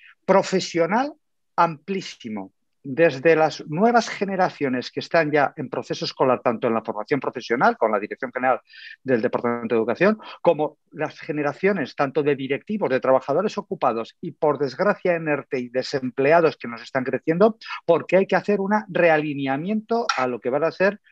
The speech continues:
las nuevas perspectivas laborales. Y no solo de productividad, y no solo de acceso a la, a, a, a la economía, vamos a decir, de, de la de, de, de Internet, de la robótica, del cuatro C o de lo que sea, sino sobre todo es un cambio actitudinal.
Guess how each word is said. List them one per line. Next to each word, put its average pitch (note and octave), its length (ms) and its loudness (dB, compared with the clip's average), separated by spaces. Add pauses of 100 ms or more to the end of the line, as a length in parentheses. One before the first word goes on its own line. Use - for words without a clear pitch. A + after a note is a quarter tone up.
las C3+ 180 -4
nuevas F#3+ 240 2
perspectivas E3 680 -6
laborales. A#2 580 -2 (340)
Y D#3 120 -2
no A#3 160 4
solo A3+ 260 4
de F3 80 2
productividad, C#3 840 0
y - 80 -10
no F3 120 -6
solo F3 260 0
de D3 80 -2
acceso D3+ 380 -4
a C3 60 2
la, B2 160 -2
a, - 80 -8 (340)
a, B2+ 720 0
a B2+ 40 -2
la B2+ 80 -2
economía, C3 640 -2 (220)
vamos C#3 240 -2
a C3+ 40 0
decir, C#3+ 300 0
de, C3+ 200 -4
de A#2+ 180 -4
la A2+ 400 -2 (220)
de, A#2+ 220 -6
de, A#2+ 160 0
de B2 100 -2
Internet, A#2 440 4
de D#3+ 80 6
la C#3 100 6
robótica, D3+ 400 2
del A#2+ 100 0
cuatro D3+ 300 0
C D#3+ 160 -4
o C#3+ 60 -2
de C3+ 40 -2
lo B2+ 80 -4
que B2 80 -8
sea, E3+ 240 -4 (200)
sino D3 360 -8
sobre C#3 320 -4
todo F#3+ 280 0
es A3 120 -2
un F#3+ 100 -6
cambio G#3+ 440 -2
actitudinal. B2 960 0